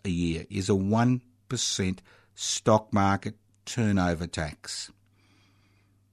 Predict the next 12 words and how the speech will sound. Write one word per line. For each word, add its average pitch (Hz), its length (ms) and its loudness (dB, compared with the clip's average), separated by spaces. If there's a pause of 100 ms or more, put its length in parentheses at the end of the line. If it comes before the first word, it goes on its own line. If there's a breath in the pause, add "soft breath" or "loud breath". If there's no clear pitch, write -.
(800)
Now, 120 100 2 (100)
every 208 340 10
day 123 340 12
on 117 120 6
the 117 60 6
Australian 151 400 6
Stock - 300 2
Exchange, 104 600 0
three 156 540 6
to 127 120 -4
six - 480 -2
billion 120 720 2